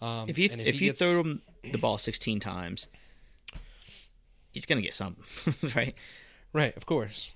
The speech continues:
Speaker 1: And he's, I mean, he's been good for, for the times, I mean, for the times that he has the,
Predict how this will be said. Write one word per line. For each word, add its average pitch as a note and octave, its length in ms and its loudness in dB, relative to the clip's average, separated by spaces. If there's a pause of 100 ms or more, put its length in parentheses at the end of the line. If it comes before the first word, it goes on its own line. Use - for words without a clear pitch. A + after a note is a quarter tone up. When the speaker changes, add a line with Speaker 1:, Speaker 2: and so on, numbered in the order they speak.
Speaker 1:
And D3 120 0
he's, F#3 280 2
I C3+ 60 -2
mean, C3+ 140 0
he's C#3 180 0
been F#3 280 0
good A#3+ 300 -4
for, C3 480 2
for C3+ 160 0
the B2 80 0
times, C#3+ 260 0
I A#2+ 60 -4
mean, A#2+ 220 -2 (580)
for C3 80 -2
the C3 80 2
times C#3 280 0
that C3 80 2
he C3 100 2
has C3 240 2
the, A#2+ 260 -2